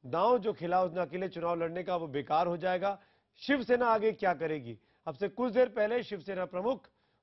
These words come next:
उद्धव ठाकरे मीडिया के सामने आए और उनके चेहरे पर तनाव साफ दिख रहा था। उन्होंने ये कह दिया कि बीजेपी जो चाहे कर ले, लेकिन वो बीजेपी के पास जाएं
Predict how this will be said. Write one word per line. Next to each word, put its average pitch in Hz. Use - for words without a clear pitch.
उद्धव 202
ठाकरे 208
मीडिया 185
के 175
सामने 175
आए 208
और 175
उनके 185
चेहरे 196
पर 202
तनाव 180
साफ 180
दिख 175
रहा 196
था। 196
उन्होंने 185
ये 175
कह 185
दिया 220
कि 170
बीजेपी 170
जो 180
चाहे 185
कर 175
ले, 151
लेकिन 165
वो 214
बीजेपी 165
के 170
पास 170
जाएं 165